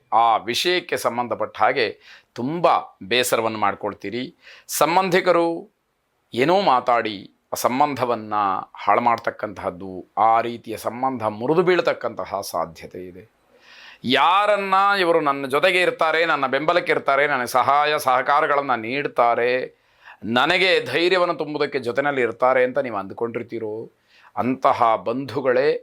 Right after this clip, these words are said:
ನಿಮ್ಮ ಮದುವೆಯ ವಿಚಾರದಲ್ಲಿ, ನಿಮ್ಮ ಮನೆಯ ಮದುವೆಯ ವಿಚಾರದಲ್ಲಿ ನಿಮಗೆ ತೊಂದರೆಯನ್ನು ಮಾಡ್ತಾರೆ, ಸಂಬಂಧ ಹಾಳಾಗುವ ಹಾಗೆ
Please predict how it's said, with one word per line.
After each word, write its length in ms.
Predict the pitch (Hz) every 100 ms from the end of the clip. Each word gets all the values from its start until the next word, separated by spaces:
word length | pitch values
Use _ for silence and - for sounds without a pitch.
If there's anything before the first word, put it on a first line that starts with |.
| - 113
ನಿಮ್ಮ 240 | 117 104 92
ಮದುವೆಯ 400 | 104 139 147 110 92
ವಿಚಾರದಲ್ಲಿ, 600 | 92 107 104 95 87 92 101
ನಿಮ್ಮ 280 | 113 123 113 98
ಮನೆಯ 260 | 104 113 104 98
ಮದುವೆಯ 340 | 95 123 127 113
ವಿಚಾರದಲ್ಲಿ 640 | 101 104 95 92 92 131 90 - _ - - _ 90
ನಿಮಗೆ 300 | 107 101 98 101
ತೊಂದರೆಯನ್ನು 540 | 98 107 113 113 95 92
ಮಾಡ್ತಾರೆ, 400 | 90 87 - 90 117 -
ಸಂಬಂಧ 360 | 98 101 95 87 - -
ಹಾಳಾಗುವ 540 | 87 101 101 95 90
ಹಾಗೆ 240 | 87 95